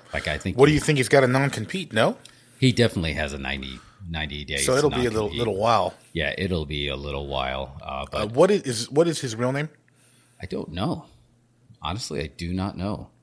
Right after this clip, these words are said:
Speaker 1: I don't know. I don't think it's Braun
Speaker 2: I mean, has he
Speaker 1: Strowman,
Speaker 2: wrestled
Speaker 1: right?
Speaker 2: as Braun Str-, did he, where
Speaker 1: No, he's, this is his first for, I mean, this was a W W E born and bred guy.
Speaker 2: Oh.
Speaker 1: He was nowhere else.
Speaker 2: Oh, I see.
Speaker 1: Yeah, he was nowhere else.
Speaker 2: So you think there was some heat there?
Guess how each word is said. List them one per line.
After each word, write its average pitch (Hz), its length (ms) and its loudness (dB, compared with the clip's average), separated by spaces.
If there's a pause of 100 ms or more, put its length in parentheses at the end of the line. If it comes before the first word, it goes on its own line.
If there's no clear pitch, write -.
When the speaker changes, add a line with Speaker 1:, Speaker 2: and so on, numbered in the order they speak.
(480)
Speaker 1:
I - 80 -8
don't 120 160 -2
know. 82 160 -4
I 78 120 -10
don't 95 160 -6
think 90 300 -10
it's - 140 -10
Braun - 340 -14
Speaker 2:
I 123 60 2
mean, 120 120 0
has 110 180 0
he 107 60 -6
Speaker 1:
Strowman, - 40 -6
Speaker 2:
wrestled 107 300 2
Speaker 1:
right? 123 40 2
Speaker 2:
as 110 80 0
Braun 117 280 2
Str-, - 240 -4
did 127 140 2
he, 127 180 -4
where - 240 4
Speaker 1:
No, 190 80 8
he's, 135 340 2
this 127 280 0
is 262 220 -4
his 95 200 -2
first - 580 -6 (640)
for, 87 320 -6
I 78 80 -4
mean, 78 260 -8 (120)
this 98 180 -4
was 85 140 -6
a 92 60 -2
W 82 360 -4
W 76 280 -6
E 87 280 -6 (280)
born 87 220 -4
and 71 160 -6
bred - 280 -6
guy. 65 160 -2
Speaker 2:
Oh. 117 160 6
Speaker 1:
He 85 160 2
was 85 40 -6
nowhere 73 380 -4
else. 110 380 -2
Speaker 2:
Oh, 98 360 -2
I 85 80 -10
see. 76 280 -14 (120)
Speaker 1:
Yeah, 92 140 0
he 104 260 -4
was 73 280 -4
nowhere 76 600 -6
else. - 440 -8
Speaker 2:
So - 160 4
you 190 180 2
think 214 300 0
there 190 100 4
was 180 140 2
some 151 140 0
heat 147 240 -4
there? 294 260 4